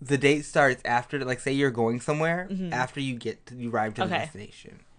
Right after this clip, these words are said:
Speaker 2: This is, this is, like, the game that we like to play.
Speaker 1: Yes, this is our favorite game to play.
Speaker 2: Um,
Speaker 1: What are we doing? Where are we going?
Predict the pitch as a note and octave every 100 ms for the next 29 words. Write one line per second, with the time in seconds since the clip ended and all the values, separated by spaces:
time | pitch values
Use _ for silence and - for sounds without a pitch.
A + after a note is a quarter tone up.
0 | - G#3 D4 C4 - - A#3 B3+ F#3+ -
1 | - F3+ E3 C#3+ - F3 E3+ D3 D3 -
2 | C3+ E2+ - D#3+ - C3 A#2 G2+ A#2+ A#2+
3 | A#2 A#2+ G#2+ F#2+ G2 F#2 F#3+ F3+ E3+ E3+
4 | E3+ E3+ E3+ E3+ D#3 - - - - -
5 | - - - - - B2+ C3 C#3+ D3 C#3+
6 | C3 A#2+ A#2+ A#2+ A#2+ A#2 A2 G#2 G2+